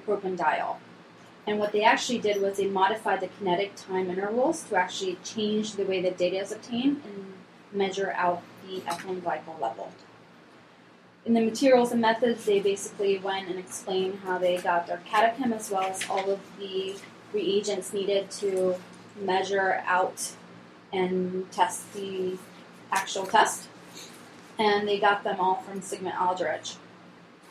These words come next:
And the way that catechem actually works, it's a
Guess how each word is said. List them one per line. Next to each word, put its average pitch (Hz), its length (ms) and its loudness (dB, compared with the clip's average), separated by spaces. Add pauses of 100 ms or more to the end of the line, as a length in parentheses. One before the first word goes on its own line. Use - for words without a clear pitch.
(640)
And 214 340 4
the 226 60 4
way 254 160 8
that 285 200 4
catechem 247 460 4
actually 220 400 0
works, 202 380 0
it's - 180 -8
a 190 320 2